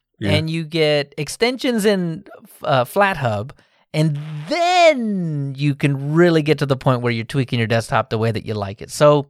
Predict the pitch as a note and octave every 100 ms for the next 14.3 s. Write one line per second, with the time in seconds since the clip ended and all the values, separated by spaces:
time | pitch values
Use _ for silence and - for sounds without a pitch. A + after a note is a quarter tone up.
0 | _ _ _ _ A#2+ A2 B2+ C#3 C#3+ C#3+
1 | D3 C#3+ C#3+ F#3 E3+ A2+ A2 _ _ _
2 | _ - A#2 A#2 A#2+ B2+ G#2+ G#2+ C3 C#3+
3 | D3 D#3 D3+ C#3+ D#3+ C#3+ - D#3+ E3 F3+
4 | F#3+ F#3+ _ _ _ _ - B2 C#3 C3
5 | - A2 B2+ A#2 C#3 A3 G3 G#3 G3+ F#3+
6 | E3+ D#3+ C#3 D3 D#3 E3+ - _ _ _
7 | _ B2+ A2 A#2 A#2+ E3+ A#3 A#3+ _ _
8 | _ _ - B2+ B2+ B2+ A#2+ C3+ A#2+ B2
9 | A2 C3 B2 A#2+ A#2 - A#2 G2+ G#2+ G#2
10 | B2 - - C#3 C#3+ E3 A3 - A3+ G3+
11 | F3+ F#3 E3 C#3 C3+ B2+ A2 G#2+ G#2 -
12 | _ _ _ - - C#3 A#2+ G#2+ - C#3
13 | C#3 A#2+ A#2+ A2 G#2 G#2 G#2+ G#2+ - F#2
14 | F2+ G2+ F#2